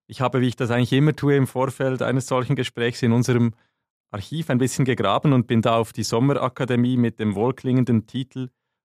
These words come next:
Viaggio Intellettuale attraverso il cinema svizzero gestoßen. Diese Sommerakademie hat zweitausendelf stattgefunden und, äh, du hast daran auch teilgenommen und du warst, ich glaube, der einzige Teilnehmer vom Fach.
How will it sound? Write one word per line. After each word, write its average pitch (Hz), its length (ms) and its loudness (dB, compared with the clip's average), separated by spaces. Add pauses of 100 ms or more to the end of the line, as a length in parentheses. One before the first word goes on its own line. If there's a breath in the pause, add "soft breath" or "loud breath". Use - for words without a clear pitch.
Viaggio 117 400 -2
Intellettuale 110 880 0
attraverso 107 580 -2
il 110 80 -4
cinema 117 400 0
svizzero 139 640 -4 (480)
gestoßen. 95 680 -8 (920)
Diese 135 440 2
Sommerakademie 135 760 2
hat 120 140 0
zweitausendelf 117 640 -2
stattgefunden 156 800 -2
und, 120 420 0 (140)
äh, 107 220 2
du 131 120 0
hast 127 120 0
daran 120 240 2
auch 110 180 0
teilgenommen 127 680 0
und 104 180 0
du 120 80 -2
warst, 117 300 -2
ich - 440 -20
glaube, 107 160 -2
der 110 180 2
einzige 131 600 2
Teilnehmer 127 720 2 (600)
vom 127 260 0
Fach. - 400 -2